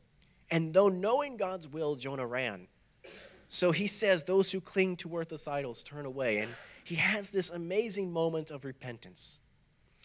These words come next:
So it, Bible goes on to say that the Lord commanded the fish, and it vomited Jonah onto dry land. And so Jonah goes into the city and then begins proclaiming, "Forty more days,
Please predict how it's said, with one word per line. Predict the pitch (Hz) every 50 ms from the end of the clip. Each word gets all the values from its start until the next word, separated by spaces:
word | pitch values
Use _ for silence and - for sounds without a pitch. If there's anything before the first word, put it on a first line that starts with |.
| - - - - - - - - - _ _ _ _
So | - - - 220 196 196
it, | 196 185 175 175 165 -
Bible | 190 190 220 226 214 214
goes | 208 208 202 190 190
on | 190 185 185
to | 185 180
say | - - 156 127 104 101 101 101 - - _ _ _ _ _ _ _ _ _ _ _ _ _ _ _ _ _ _ _ _ _
that | - 160 160
the | 170 175
Lord | 180 180 185 175
commanded | - - 160 170 185 208 220 226 220
the | 214
fish, | - - 170 143 123 113 - - - - - _ _ _ _ _ -
and | 147 143 156
it | 160 -
vomited | 143 139 151 160 185 190 190 185 180 160
Jonah | 127 135 127 120 117 117
onto | - 113 120 127 127 - 139
dry | 123 123 120 123 127
land. | 120 117 98 98 101 104
And | 113 -
so | - 165 160
Jonah | 147 180 196 247 269 247
goes | 165 196 208 233 262 254 220
into | 247 226 233 233
the | 240 233
city | - - 180 147 123 120 123 -
and | 143 135 143
then | 156 156 147
begins | 147 131 127 160 180 196 180 -
proclaiming, | - 185 165 - - 165 143 120 104 107 104 110 - - - - - -
"Forty | - - - 233 254 277 285 285 285 269
more | 247 254 262 262
days, | 226 240 208 165 131 113 101 98 101 - - - - -